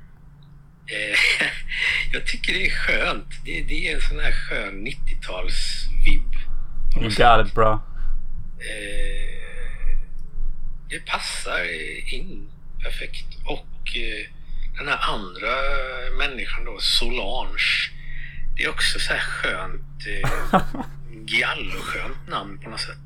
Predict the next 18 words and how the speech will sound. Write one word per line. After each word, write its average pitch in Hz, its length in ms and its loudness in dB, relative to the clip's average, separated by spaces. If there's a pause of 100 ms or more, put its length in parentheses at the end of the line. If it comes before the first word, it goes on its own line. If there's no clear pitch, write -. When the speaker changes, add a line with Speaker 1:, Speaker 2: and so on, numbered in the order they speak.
Speaker 2:
Ja, 117 320 -4
ja, 127 240 -2
för 123 100 -6 (120)
fan. 123 340 -10 (4000)
Speaker 1:
Ja, - 200 0
just - 340 -2
det. - 120 -2
Eh, - 300 0
jag - 80 0
ska - 180 -4
bara - 80 -6
slänga 135 360 -2
in 120 200 -8
en - 80 -14
kort - 360 -14
grej - 280 -6
här - 400 -8
om 98 360 -16